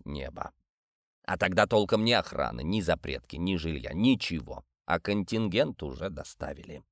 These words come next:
Это осуждённых? Их самых. Если честно, я не знаю, как тогда меня удар не хватил апоплексический.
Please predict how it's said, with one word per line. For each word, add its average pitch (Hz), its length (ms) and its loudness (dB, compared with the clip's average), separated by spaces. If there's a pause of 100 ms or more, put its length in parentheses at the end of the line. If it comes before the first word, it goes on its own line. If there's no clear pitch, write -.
(640)
Это 82 240 0
осуждённых? 85 640 0 (200)
Их - 180 -4
самых. - 520 -12 (420)
Если 131 260 2
честно, 131 280 0
я 123 120 0
не 117 140 -4
знаю, 113 360 0
как 98 220 -4
тогда 98 280 2
меня 87 280 2
удар 87 340 4
не 80 120 -8
хватил 76 580 -8
апоплексический. - 1500 -8